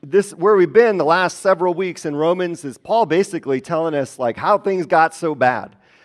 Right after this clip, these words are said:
And Romans, the beginning of Romans has a lot of parallels that we've gone through between the first few chapters of Genesis in describing what happened. And so God created us good. He created us, declared us very good,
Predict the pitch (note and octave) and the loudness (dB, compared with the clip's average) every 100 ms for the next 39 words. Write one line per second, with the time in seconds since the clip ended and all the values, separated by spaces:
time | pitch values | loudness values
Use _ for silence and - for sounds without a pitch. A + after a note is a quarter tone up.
0 | _ _ D3+ D3+ C#3+ F3 G3+ F#3+ F3+ - | _ _ -2 0 2 2 2 -2 -4 -8
1 | C#3+ D#3 A#3+ G#3 F#3+ G3+ F#3+ F3+ D3 B2+ | -6 -2 0 2 2 0 -2 -4 -4 0
2 | F#3 E3 - F#3+ F#3 D3 C3 C3 A#2+ - | 0 0 -4 0 2 4 4 2 -4 -12
3 | A#2+ C#3 C#3+ A#2+ E3+ F3+ C#3+ B2+ A#2 A#2+ | -8 -6 -4 -2 -2 -2 -6 -8 -8 -10
4 | - D3 C3 E3 E3+ - F3 - D#3+ D#3 | -10 -8 -8 -8 -8 -8 -10 -4 -4 -4
5 | D3 B2+ G#2+ - C#3 B2+ A#2 G#2+ - _ | -10 -14 -8 -4 -4 -6 -8 -12 -12 _
6 | _ _ - C3+ B2 - D3 D3 C3+ B2 | _ _ -10 -8 -8 -4 2 2 2 -2
7 | C3+ B2 C3 - G2 G2+ G2+ B2+ B2+ D#3 | -4 -2 -6 -6 -10 -14 -12 -6 0 0
8 | D#3 F3 F#3 F#3 E3 - C#3 F#3 F#3 C#3+ | 0 0 2 2 0 -2 -2 0 0 -4
9 | - E3+ D#3+ C#3+ - - G2 A2 A#2+ B2+ | -4 -4 0 -2 -4 -20 -20 -14 -12 -8
10 | D#3+ G3 D3 A2 B2 C#3 E3 E3 C#3 D#3+ | -2 0 0 -6 -6 -4 0 -2 -2 -2
11 | F3 D3 | -4 -10